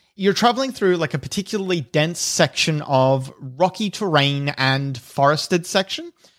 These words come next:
Obviously, this is meant to keep things off the tracks, whether they be trees or rocks or whatnot. It's very open. So on one side, there's a lot of, like, open space and such.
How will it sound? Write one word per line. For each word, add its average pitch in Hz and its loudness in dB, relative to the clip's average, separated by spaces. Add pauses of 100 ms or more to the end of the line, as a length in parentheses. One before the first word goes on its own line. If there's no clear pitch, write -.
(160)
Obviously, 233 0
this 170 0
is 190 -4
meant 156 -2
to - -4
keep 156 -8
things 139 -2
off - 2
the 147 0
tracks, - -8 (200)
whether 175 2
they 170 2
be 165 -2
trees 226 0
or 185 -2
rocks 143 0
or 147 0
whatnot. 123 -2 (460)
It's 190 0
very 269 0
open. 277 0 (300)
So 190 4
on 185 -2
one 190 2
side, 160 2
there's 160 -4
a 165 -4
lot 156 0
of, 151 -4
like, 135 -4 (100)
open 160 -2
space 139 0
and 143 -4
such. - -2